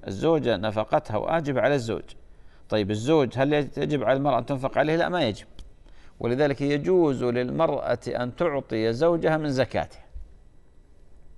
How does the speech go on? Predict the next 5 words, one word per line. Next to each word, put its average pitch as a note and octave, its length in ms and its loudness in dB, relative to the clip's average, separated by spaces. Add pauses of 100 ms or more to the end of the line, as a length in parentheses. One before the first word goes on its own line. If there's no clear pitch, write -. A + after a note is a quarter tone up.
(960)
واضح؟ A#2 420 2 (400)
يجوز A#2+ 540 2
للمرأة A2+ 520 0 (160)
أن F#2+ 160 -6
تعطي A2+ 520 -2